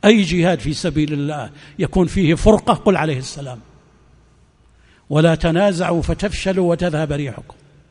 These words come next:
أي اقتتال بين مسلمين هو بداية النهاية قطعا، بصرف النظر عن أي مبررات أخرى.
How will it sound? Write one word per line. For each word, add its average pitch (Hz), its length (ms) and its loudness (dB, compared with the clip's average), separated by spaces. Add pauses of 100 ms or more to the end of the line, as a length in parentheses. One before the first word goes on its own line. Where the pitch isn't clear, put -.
(1120)
أي 247 200 4
اقتتال 220 640 2
بين 180 320 0
مسلمين 160 800 -4 (720)
هو 151 180 4
بداية 131 440 2
النهاية 120 580 -8 (140)
قطعا، 131 440 -2 (2250)
بصرف 202 340 -2
النظر 185 300 0
عن 180 180 -8 (160)
أي 277 460 2
مبررات 165 720 0
أخرى. - 320 -16